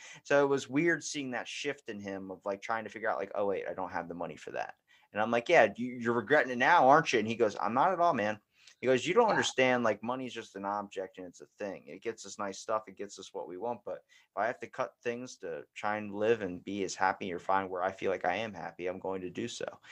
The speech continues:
Speaker 1: Yeah, and then he tossed out, like, uh, the fame thing too, which is, like, people that think of you, like, "Oh,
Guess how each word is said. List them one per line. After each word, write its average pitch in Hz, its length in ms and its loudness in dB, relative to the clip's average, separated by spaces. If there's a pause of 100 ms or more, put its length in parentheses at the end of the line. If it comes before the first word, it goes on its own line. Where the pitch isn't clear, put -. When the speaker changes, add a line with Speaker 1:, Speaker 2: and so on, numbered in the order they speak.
(580)
Speaker 1:
Yeah, 107 320 2
and 98 100 0
then 123 120 8
he 120 80 2
tossed 117 380 6
out, 113 240 10
like, 104 220 4
uh, 95 120 6
the 92 100 -4
fame 117 340 6
thing 92 240 0
too, 98 260 0
which 90 180 -8
is, 90 120 -16
like, 92 160 -6 (300)
people 104 280 -10
that 92 160 -6
think 104 180 -8
of 92 120 -10
you, 95 220 -6
like, 85 220 -8
"Oh, 101 240 -2